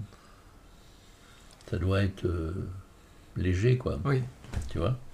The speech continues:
Speaker 1: Parce que c'est humain.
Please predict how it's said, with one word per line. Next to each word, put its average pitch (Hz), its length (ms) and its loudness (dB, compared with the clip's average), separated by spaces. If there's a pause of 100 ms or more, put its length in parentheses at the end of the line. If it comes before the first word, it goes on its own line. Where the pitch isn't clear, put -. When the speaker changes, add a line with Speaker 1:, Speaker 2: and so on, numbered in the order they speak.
(1080)
Speaker 1:
Parce - 160 2
que 139 160 6
c'est 98 360 6
humain. 120 520 6